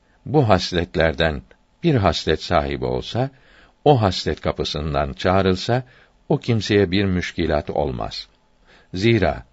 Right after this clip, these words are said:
murat cennete girmektir. Lakin cümle kapılardan çağrılmak ikramdır. İstediğinden girmeye serbesttir. Hangisinden istersen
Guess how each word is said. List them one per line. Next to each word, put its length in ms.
murat 380
cennete 540
girmektir. 680
Lakin 640
cümle 380
kapılardan 720
çağrılmak 720
ikramdır. 800
İstediğinden 920
girmeye 460
serbesttir. 800
Hangisinden 640
istersen 680